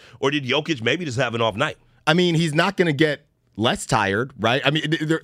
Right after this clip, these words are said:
Speaker 2: only gonna continue to play more games, and they're gonna continue to conti-, put him into action on the defensive end. So I, I do think it's scalable. Obviously, you don't expect Jordan Poole to drop thirty every night, but Steph is gonna be starting as well. So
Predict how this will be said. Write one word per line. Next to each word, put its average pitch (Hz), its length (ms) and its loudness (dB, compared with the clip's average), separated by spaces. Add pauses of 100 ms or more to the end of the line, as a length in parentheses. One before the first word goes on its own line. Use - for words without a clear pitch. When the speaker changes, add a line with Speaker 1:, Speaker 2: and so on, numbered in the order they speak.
Speaker 2:
only 175 200 2
gonna 160 160 2
continue 147 340 0
to 151 80 0
play 151 220 2
more 139 280 0
games, 123 480 0 (220)
and 131 160 2
they're 131 140 0 (100)
gonna 139 180 2
continue 143 360 0
to 120 80 0
conti-, - 260 -6 (180)
put 165 200 2
him 170 180 -2
into 147 300 0
action 131 460 0 (760)
on 139 140 4
the 131 80 2
defensive 143 640 0
end. 117 320 0 (160)
So 165 360 2
I, 170 240 2
I 175 40 2
do 170 240 2
think 151 200 -2
it's 127 160 -2
scalable. 117 540 0
Obviously, 160 520 0
you 143 180 0
don't 147 140 0
expect 131 360 -2
Jordan 127 240 0
Poole 131 180 0
to 113 60 0
drop 110 300 -2
thirty 123 320 0
every 101 200 -4
night, 143 340 -2 (280)
but 131 300 2
Steph - 320 0
is 113 60 -4
gonna 113 200 0
be 101 100 -2
starting 113 440 0
as 110 240 0
well. 123 280 0
So 120 360 0